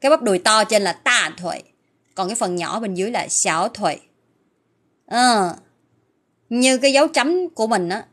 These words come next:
như, như, như cái dấu nặng của mình, nhưng mà có cái là mình để dưới đít, còn họ để trên đầu. Nó y chang dấu nặng của mình vậy đó. Nhưng họ đọc một giữa chừng dừng lại. Mình là dấu nặng, mình cũng nói bờ, bờ A ba, nặng bạ, bạ,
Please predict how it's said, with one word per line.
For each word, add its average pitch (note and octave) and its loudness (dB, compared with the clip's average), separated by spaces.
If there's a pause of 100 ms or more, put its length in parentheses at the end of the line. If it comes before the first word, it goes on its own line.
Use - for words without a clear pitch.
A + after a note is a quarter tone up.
như, A3 -6
như, A#3 -2
như A3+ -2
cái A#3+ -4
dấu B3+ -2
nặng F3+ -4
của G3 -6
mình, E3+ -4
nhưng G3+ -2
mà F3 -2
có G#3 -6
cái A3 0
là A#3 -2
mình E3 -2
để E3 -2
dưới G3 -4
đít, D#4+ -4
còn E3 -6
họ D#3 -8
để F3+ -4
trên G3+ -8
đầu. D3 -6 (460)
Nó B3+ 0
y A#3 2
chang G3+ 0
dấu G#3 -2
nặng D3+ -6
của F3 -8
mình D#3+ -6
vậy D#3+ -12
đó. - -18 (560)
Nhưng A3 2
họ F3+ 0
đọc E3+ -2
một E3+ -8
giữa F3+ 2
chừng F3 -2
dừng D#3 -6
lại. D3 -10 (400)
Mình G3+ 0
là F#3+ 4
dấu G3+ 0
nặng, E3 -2
mình G3 -2
cũng A3+ -2
nói G#3 4
bờ, F3+ 0
bờ G3 4
A G#3+ 2
ba, A3+ 2 (100)
nặng F3 -10
bạ, D#3+ -4 (720)
bạ, - -4